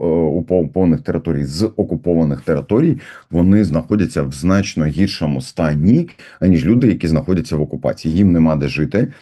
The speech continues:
вони не отримують необхідну допомогу від держави, давайте називати речі своїми іменами, вони знаходяться в стані постійної небезпеки. Люди, які такі самі, да, стандартно знаходяться в окупації,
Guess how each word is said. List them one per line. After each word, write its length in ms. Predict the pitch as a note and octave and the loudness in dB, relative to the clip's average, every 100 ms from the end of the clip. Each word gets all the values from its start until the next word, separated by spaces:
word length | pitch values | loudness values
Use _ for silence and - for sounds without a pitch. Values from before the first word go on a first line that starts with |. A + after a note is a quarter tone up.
| _ | _
вони 260 | D#2+ F#2+ G#2 | -2 2 4
не 120 | F#2 | 4
отримують 500 | E2 E2 F2 E2 D2+ | 2 2 2 2 2
необхідну 440 | E2+ D#2+ - D#2+ D#2 | -2 -2 -4 -2 -2
допомогу 520 | D#2 E2 E2 D2+ D2+ | -2 0 0 2 -2
від 180 | C#2+ C2+ | -2 -4
держави, 380 | - D#2 F#2+ | -4 -2 0
давайте 320 | G2 G#2+ B2 C3 | 2 0 2 0
називати 380 | C3 C3 C3+ | 0 0 0
речі 240 | C3+ B2+ B2+ | -2 -4 -6
своїми 300 | B2+ A#2 A2 | -2 0 2
іменами, 380 | A2+ G#2+ A2 G2+ - - | 2 2 0 -2 -12 -6
вони 140 | - A2 | 2 4
знаходяться 440 | B2 A2+ G2 E2 | 4 2 0 -2
в 40 | D2 | -4
стані 280 | G2 F#2+ | 2 2
постійної 580 | E2 E2+ - F#2 F#2+ F2 | 2 -2 -4 2 4 6
небезпеки. 800 | E2 D#2+ - - D2+ C2+ - C2 - - - - | 4 2 -2 -4 -4 -4 -8 -10 -12 -20 -10 0
Люди, 300 | A2 B2 B2+ | 4 6 4
які 400 | G2 G2 A#2+ G2 | 4 2 2 2
такі 360 | - A#2+ - | 0 -4 -2
самі, 380 | G#2+ A2+ F#2+ D#2+ | 0 2 4 4
да, 180 | C2+ G2 | 2 0
стандартно 600 | - G#2+ F#2+ F#2+ E2+ E2+ | 0 2 4 4 2 -2
знаходяться 600 | D#2 D#2+ F#2+ E2 D#2+ D#2 | -2 -4 -2 -2 -2 -4
в 140 | C#2+ | -4
окупації, 640 | D#2+ F2 E2 E3+ - B2+ | -4 -2 0 0 0 0